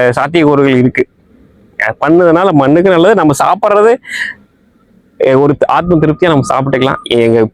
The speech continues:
நான் நல்லா அனுபவிச்சிட்டேன் இதுல. ஓரளவுக்கு சூப்பரா இருக்கு. அ-, அதே மாதிரி எப்ப கால் பண்ணாலும் டக்குன்னு எடுத்து பேசுறாரு. இவ்வளவு பெரிய பிஸியா இருக்கிறவர் எப்படி பேசுறாருங்கிறது எனக்கு ரொம்ப ஆச்சரியமா இருக்கு.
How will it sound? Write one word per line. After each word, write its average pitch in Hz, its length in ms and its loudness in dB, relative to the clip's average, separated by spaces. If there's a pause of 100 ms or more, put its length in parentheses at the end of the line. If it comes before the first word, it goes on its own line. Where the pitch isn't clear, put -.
(120)
நான் 110 140 -4
நல்லா 165 380 2 (100)
அனுபவிச்சிட்டேன் 180 340 0
இதுல. 135 260 0 (680)
ஓரளவுக்கு 139 440 0
சூப்பரா 156 460 0
இருக்கு. 139 340 0
அ-, 160 140 0 (300)
அதே 175 180 2
மாதிரி 190 240 2
எப்ப 165 260 0
கால் 202 280 0
பண்ணாலும் 196 440 0
டக்குன்னு 180 260 0
எடுத்து 170 240 0
பேசுறாரு. 156 300 0
இவ்வளவு 160 260 2
பெரிய 160 220 2
பிஸியா 147 200 0
இருக்கிறவர் 170 400 0
எப்படி 156 340 -2
பேசுறாருங்கிறது 151 520 0
எனக்கு 147 220 0
ரொம்ப 131 260 0
ஆச்சரியமா 127 320 0
இருக்கு. 120 280 -2